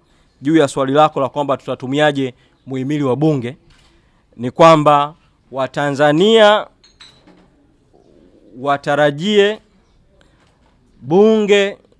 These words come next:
linaloanza la budget kuwaka moto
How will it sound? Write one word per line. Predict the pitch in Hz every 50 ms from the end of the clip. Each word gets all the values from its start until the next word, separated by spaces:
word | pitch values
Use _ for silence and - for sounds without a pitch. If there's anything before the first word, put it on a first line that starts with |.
| _ -
linaloanza | 131 139 156 151 151 151 156 170 180 190 196 196 196 190 175 190 175
la | 160 156
budget | 151 175 180 175 143 135 120 - - - _ _ _ _ _ _ _ _ _ _ _ _ _ _ _ _ _ _ _ _ _ _ _ _ _ _ _ _ _ _ _ _ _ _ _ _ _ _
kuwaka | - 147 160 170 180 180 180 - 160 151
moto | 160 180 185 175 156 - 135 123 135